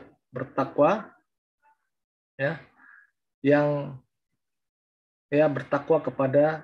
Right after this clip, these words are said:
Zat yang menciptakan kita, ya, dari jiwa yang satu, ya. Lalu dari jiwa yang satu itu Adam alaihissalam diciptakan pasangannya dan dilahirkan keturunan-keturunan rijalan katsiran wa nisa,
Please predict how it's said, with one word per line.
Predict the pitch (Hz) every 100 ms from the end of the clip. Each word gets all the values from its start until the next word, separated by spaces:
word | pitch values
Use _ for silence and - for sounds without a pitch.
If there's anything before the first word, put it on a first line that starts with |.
| 131
Zat | 135 143 143
yang | 135 127
menciptakan | 131 127 131 - 131 131 127
kita, | 131 147 156 160 147 - _ _ _ _
ya, | 139 123
dari | 127 127
jiwa | 120 135 135
yang | 127
satu, | 120 123 - -
ya. | - 127 135 _ _ _ _ -
Lalu | 131 156
dari | 147 143
jiwa | 135 143 143
yang | 143
satu | 135 135 147
itu | 151 -
Adam | 147 147 139
alaihissalam | 131 123 - 127 160 202 185 - _ _ _ _
diciptakan | 123 127 - - - - 147 135 127
pasangannya | 127 123 123 123 151 165 165 170 175 - _
dan | - 131 123
dilahirkan | 120 123 123 - 151 143 - 147 123 - _ _ _ _ _ _ -
keturunan-keturunan | 131 135 131 131 127 - 131 139 156 175 147
rijalan | 127 123 117 143 135
katsiran | 127 151 - 139 127 123
wa | 127
nisa, | 123 117 131 120